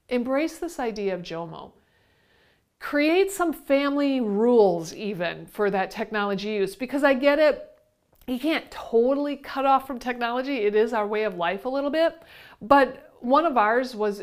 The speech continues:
you can only turn on the technology while we were driving. And we had, we had some good drives going on. So, you know, that's a good rule. Or maybe, maybe here's another one. No posting on social media until we get home.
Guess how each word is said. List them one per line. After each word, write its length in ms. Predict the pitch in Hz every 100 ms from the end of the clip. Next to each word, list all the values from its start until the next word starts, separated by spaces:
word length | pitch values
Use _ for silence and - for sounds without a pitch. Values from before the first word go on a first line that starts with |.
| -
you 160 | 233 220
can 140 | 233
only 260 | 233 247 269
turn 160 | 262 233
on 120 | 220
the 80 | 208
technology 580 | 214 202 190 190 196 202
while 240 | 185 175
we 100 | 175
were 120 | 170
driving. 560 | 170 170 160 156 - - _ _ _ _ -
And 80 | 285
we 80 |
had, 180 | 339 403 415 392
we 140 | 370
had 200 | 381 403
some 220 | 403 370 320
good 340 | 277 240 247
drives 420 | - 214 185 185
going 260 | - 185 175
on. 280 | 156 - -
So, 200 | - 240
you 100 | 254
know, 100 | 269
that's 240 | 285 277
a 40 | 233
good 240 | 214 175
rule. 300 | 175 - - - -
Or 120 | 269
maybe, 500 | 294 370 392 339 - -
maybe 200 | 285 311
here's 200 | 294 262
another 260 | 240 262
one. 200 | 294 175 185 _ -
No 420 | 208 220 240 294
posting 680 | - 226 226 214 214 196
on 140 | 190 190
social 340 | 190 190 185
media 480 | 185 185 220 254 262
until 300 | 214 208 247
we 100 | 240
get 160 | 240 208
home. 440 | 208 233 170 170